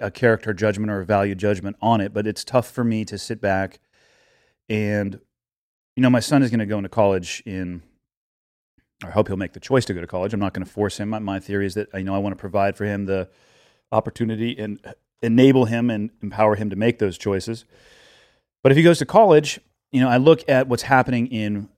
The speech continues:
what people consider to be higher education. And again, no character or value judgment on it, whether or not you swing left or right. I don't care what people's political beliefs are. You know, it,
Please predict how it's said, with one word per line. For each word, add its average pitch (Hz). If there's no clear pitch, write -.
what 113
people 107
consider 101
to 95
be 98
higher 98
education. 87
And 110
again, 127
no 127
character 127
or 110
value 110
judgment 104
on 110
it, 139
whether 110
or 104
not 107
you 110
swing 107
left 101
or 98
right. 98
I 95
don't 113
care 98
what 92
people's 95
political 98
beliefs 98
are. 123
You 104
know, 107
it, 117